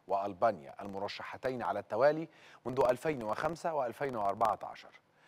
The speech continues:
هذه المحادثات جارية أيضًا منذ سنوات مع مونتيغرو وصربيا. في أكتوبر أوصت المفوضية بمنح وضع مرشح للبوسنة والهرسك، وهو قرار سيعرض على المجلس الأوروبي خلال الشهر الجاري.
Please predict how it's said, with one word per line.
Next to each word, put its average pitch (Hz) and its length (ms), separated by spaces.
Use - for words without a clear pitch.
هذه 170 300
المحادثات 127 680
جارية 123 520
أيضًا 135 240
منذ 120 320
سنوات 113 600
مع 104 200
مونتيغرو 113 640
وصربيا. - 600
في 175 160
أكتوبر 180 560
أوصت 156 300
المفوضية 117 680
بمنح 113 480
وضع 107 360
مرشح 110 540
للبوسنة 123 640
والهرسك، 127 640
وهو 101 220
قرار 113 460
سيعرض 117 600
على 104 120
المجلس 107 440
الأوروبي 101 600
خلال 135 300
الشهر 110 320
الجاري. - 380